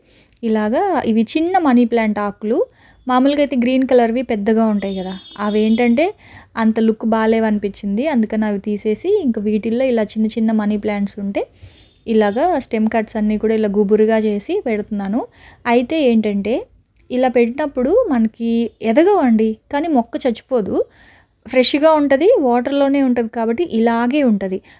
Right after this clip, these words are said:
అదే మట్టిలో పెట్టామనుకోండి, మొక్క అనేది గ్రోత్ ఉంటది, వాటర్లో వేస్తే ఎలా పెట్టిన మొక్క అలాగే ఉంటది.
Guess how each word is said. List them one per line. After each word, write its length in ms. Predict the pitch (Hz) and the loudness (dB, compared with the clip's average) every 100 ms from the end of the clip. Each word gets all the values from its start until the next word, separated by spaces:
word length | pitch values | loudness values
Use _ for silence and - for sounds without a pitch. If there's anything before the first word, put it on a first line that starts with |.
| _ 240 | _ -4
అదే 220 | 233 359 | -2 0
మట్టిలో 500 | 294 233 220 311 320 | 2 0 0 2 4
పెట్టామనుకోండి, 880 | 277 240 254 240 220 220 214 285 403 | 2 0 -2 0 0 0 0 2 2
మొక్క 320 | 277 233 - | 0 -2 -2
అనేది 520 | 302 262 240 370 523 - - | -2 2 2 4 2 -2 -8
గ్రోత్ 360 | 220 247 269 262 | 2 4 4 4
ఉంటది, 520 | 240 240 196 247 - _ _ _ - | 2 2 0 -2 -4 _ _ _ -2
వాటర్లో 500 | 254 302 392 359 359 | 2 2 2 0 2
వేస్తే 520 | 311 302 294 392 571 381 | 2 0 -2 -2 2 2
ఎలా 180 | 277 277 | 2 2
పెట్టిన 360 | 277 247 294 | 0 -2 -4
మొక్క 240 | 277 254 392 | -4 -4 -6
అలాగే 480 | - 226 233 240 | -2 0 2 2
ఉంటది. 380 | 240 202 190 190 | 2 0 -4 -8